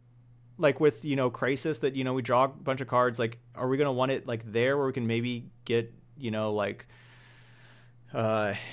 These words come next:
our Explore creatures that we can find with Arc Bow or, uh, Hostage Taker? You know, Krasis doesn't really help us putting it in, obviously.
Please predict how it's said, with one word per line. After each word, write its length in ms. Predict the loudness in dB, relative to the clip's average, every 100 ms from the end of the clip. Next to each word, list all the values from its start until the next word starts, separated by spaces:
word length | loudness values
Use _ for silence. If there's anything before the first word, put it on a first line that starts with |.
| -8
our 160 | 0 2
Explore 400 | 2 0 2 2
creatures 580 | 2 -2 2 2 2 0
that 100 | -2
we 60 |
can 140 | -2 -2
find 280 | 0 0 0
with 140 | 0
Arc 220 | 0 2
Bow 380 | 0 2 2 0
or, 600 | 0 0 2 2 2 -2 -8 -20 -20 -20 -14
uh, 160 | -8 -4
Hostage 400 | -2 -4 -6 -2
Taker? 680 | 0 2 2 2 2 0 -4 -16 -20 -20 -20 -8
You 80 | -8
know, 40 |
Krasis 380 | -2 -2 0 -2
doesn't 240 | -2 -2
really 180 | -2 -2
help 240 | 0 0
us 180 | 0 -2
putting 260 | -2 -4 -2
it 80 | -4
in, 140 | -2
obviously. 600 | -2 -2 -4 -4 -4 -4